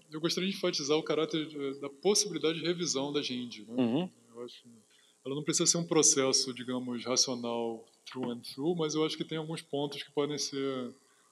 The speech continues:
Speaker 1: é, desempenhar, digamos, a força ou, ou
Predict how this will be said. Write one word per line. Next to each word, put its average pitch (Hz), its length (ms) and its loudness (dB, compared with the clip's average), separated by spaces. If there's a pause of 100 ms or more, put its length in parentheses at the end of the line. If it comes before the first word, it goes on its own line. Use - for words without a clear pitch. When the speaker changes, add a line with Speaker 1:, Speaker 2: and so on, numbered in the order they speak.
(500)
Speaker 1:
é, 123 40 -18 (880)
desempenhar, 131 960 -2 (320)
digamos, 123 600 -8
a 127 120 -4 (160)
força 147 420 2
ou, 120 360 -4
ou 113 340 -12